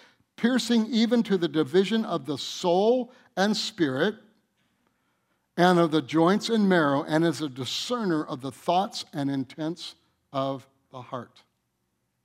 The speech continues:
Now, as we have seen that, that this is, this is truth 'cause it's biblical, the Word of God can discern the thoughts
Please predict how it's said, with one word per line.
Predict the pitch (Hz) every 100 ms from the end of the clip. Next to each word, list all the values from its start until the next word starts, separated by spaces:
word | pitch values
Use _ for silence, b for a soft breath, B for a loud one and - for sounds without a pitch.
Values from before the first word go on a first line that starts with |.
| _ _ _ _ _ _ b b b b
Now, | 196 202 214 185
as | 240 285
we | 254 269 240
have | 202 160
seen | - - 269 277 202
that, | 151 139 170
that | 170 170
this | 196 -
is, | 208 165 - b
this | 180 185
is | 240 214
truth | - 254 185 180 -
'cause | - 170
it's | 170 -
biblical, | - 233 185 - 131 120 - _ _ _ _ _ _ -
the | 170
Word | 208 254
of | 202
God | 196 208 226 -
can | 180 156
discern | 147 - 196 196 202 185
the | 143
thoughts | - - 190 147 123 - - -